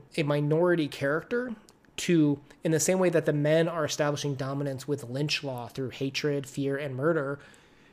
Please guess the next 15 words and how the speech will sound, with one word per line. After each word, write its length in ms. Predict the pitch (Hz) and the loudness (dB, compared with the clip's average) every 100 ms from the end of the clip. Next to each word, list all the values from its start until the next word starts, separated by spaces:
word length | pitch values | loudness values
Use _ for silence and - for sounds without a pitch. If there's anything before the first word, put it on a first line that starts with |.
| _ | _
she 320 | - - 202 | -2 0 2
is 160 | 208 151 | 2 4
using 420 | 175 151 151 147 | 2 4 2 2
lies 760 | 143 151 139 170 165 131 131 | -2 -2 0 0 0 -2 -6
and 160 | 139 156 | -6 -8
her 180 | 127 180 | 2 2
ability 440 | 170 165 165 160 | 6 6 6 2
to 160 | 156 151 | 0 0
not 340 | 147 156 180 | 0 0 0
be 140 | 202 185 | -2 -2
questioned 580 | - 151 127 - 180 | -2 -4 -2 0 0
as 220 | 190 151 143 | 0 -2 -2
a 40 | |
Southern 460 | - 160 151 139 127 | 0 0 2 0 -4
belle 420 | 110 92 156 | -6 -6 -6